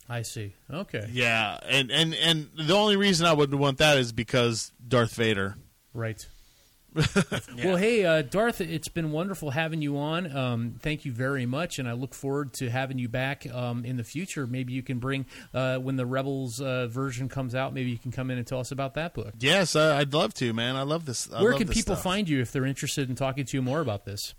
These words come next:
Speaker 2: Um, you can find me at From the Monkey on Twitter and, uh, at Channel Star Wars.
Speaker 1: Great. That's From the Monkey, correct? From the Monkey?
Speaker 2: Yes.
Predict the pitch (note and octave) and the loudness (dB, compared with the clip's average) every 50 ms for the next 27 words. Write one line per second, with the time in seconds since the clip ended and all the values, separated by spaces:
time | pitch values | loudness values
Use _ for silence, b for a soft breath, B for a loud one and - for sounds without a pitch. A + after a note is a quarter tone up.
0 | - - F3 F#3+ F#3+ F#3+ F#3 G3 G3 G3+ F3+ - - F#3 F3+ F3 E3+ E3+ E3 D3 | -6 -2 0 2 2 2 0 0 0 0 0 4 4 6 6 6 4 2 2 4
1 | D3+ D#3 D3+ - E3+ D#3 D3+ D3 D3 C#3+ D3+ D3+ D3 - D3+ D3 C#3+ C#3 - - | 4 2 2 2 0 0 2 2 2 2 2 2 2 2 2 2 2 2 2 4
2 | D3+ D3+ D3+ D#3+ E3 E3 E3+ D3+ - - C3+ C3 B2 B2+ B2+ B2 A2+ A2+ - - | 4 6 6 6 6 6 4 4 2 0 0 2 2 2 2 0 -2 -4 -8 -6
3 | - - B2 B2 B2 A#2 A2+ A2 G#2 G2+ F#2 F2 - - A#2+ B2+ - - - D3 | -2 2 4 6 6 6 6 6 6 4 2 0 -2 0 0 2 2 2 2 2
4 | C3 B2 A#2+ A2+ - - B2 A#2 A#2 A#2 A#2 A#2 A#2+ B2 C3 C#3 C#3+ - - - | 2 2 2 0 0 2 2 4 4 4 4 2 2 2 2 0 0 -2 -4 -4
5 | - C3+ C#3+ C3 A2+ - D#3+ - - - - - F#3 F#3+ F#3+ F#3 F3 D3+ C#3+ C#3+ | -2 0 0 0 0 0 0 0 -2 -4 0 2 2 4 4 2 2 2 2 2
6 | D#3+ E3+ D#3+ - A#2+ G#2+ - - C3 A#2+ B2 C#3+ - - - - D#3 C#3+ C#3 D#3 | 0 0 -2 -2 -4 -4 -4 -2 -2 -2 -2 -2 -6 -10 -8 -4 -4 -2 -2 -2
7 | D#3 D3 C#3+ C#3 C#3+ C#3+ B2+ A#2 E3+ D#3+ - - - | -4 -4 -4 -4 -2 0 0 0 0 0 -2 -4 -6